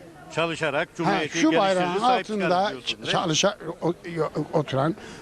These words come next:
Speaker 2: burada doğmuş, burada büyümüş, doğulu, batılı, güneyli, güneydoğulu, kuzeyli, hepsi bir kardeş olarak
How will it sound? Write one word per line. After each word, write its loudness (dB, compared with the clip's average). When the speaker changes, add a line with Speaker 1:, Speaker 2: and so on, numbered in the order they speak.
Speaker 2:
burada 4
doğmuş, -6
burada 4
büyümüş, -4
doğulu, 2
batılı, 0
güneyli, 4
güneydoğulu, 4
kuzeyli, 4
hepsi 0
bir 2
kardeş 2
olarak -4